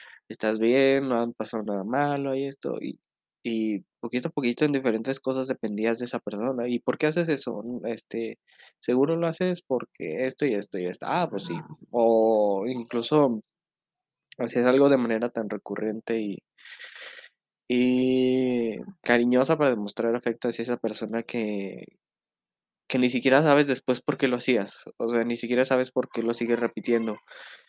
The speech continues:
Tal vez es tu cerebro solo creando patrones de cómo podrías comportarte para seguir hablando con esa persona bien y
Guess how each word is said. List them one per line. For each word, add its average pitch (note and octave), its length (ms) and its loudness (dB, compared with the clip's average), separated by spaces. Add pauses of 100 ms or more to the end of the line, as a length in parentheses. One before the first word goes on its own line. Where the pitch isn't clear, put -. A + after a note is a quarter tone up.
(340)
Tal A2+ 140 2
vez A#2+ 180 4
es A#2+ 100 -2
tu B2+ 140 -6
cerebro A2+ 360 4
solo A#2 280 -2
creando G#2+ 380 -4
patrones G#2 500 -4
de G#2 140 -4
cómo G#2+ 340 -4
podrías G#2 400 -4
comportarte G#2 680 -6
para G2 280 -6 (260)
seguir A2 380 -2
hablando A#2+ 320 2
con A#2 120 -4
esa A#2+ 140 -4
persona A2+ 360 -2
bien A#2 340 -2
y G#2+ 440 -10